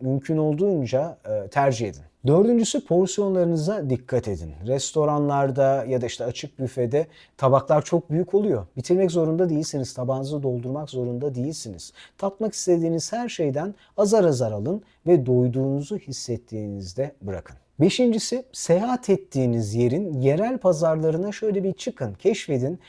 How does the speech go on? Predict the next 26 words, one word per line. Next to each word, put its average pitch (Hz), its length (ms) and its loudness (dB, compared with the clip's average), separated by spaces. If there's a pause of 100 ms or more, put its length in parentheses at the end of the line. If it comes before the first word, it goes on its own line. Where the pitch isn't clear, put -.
(200)
Oranın 185 420 6
kendine 165 420 -2
has 165 320 -6
meyvesini, 151 600 -2
sebzesini 151 760 -4 (260)
en 233 280 4
taze 127 420 0
haliyle 110 560 -2
bulup 180 360 2
tüketebilirsiniz. 143 1080 -2 (140)
Yine 233 240 6
söylüyorum, 123 500 0 (100)
bu 233 140 4
alışkanlıkları 135 760 -2
eksiksiz 135 680 -2
bir 131 60 -2
şekilde 120 460 -4
uygulamaya 143 640 -2
çalışmayın. 117 720 -6 (120)
Bu 151 200 0
mümkün 131 720 -4
değil. 113 380 -2 (300)
Sürdürülebilir, 185 680 4
sağlıklı 139 540 0
bir 220 100 2
yaşam 107 380 -2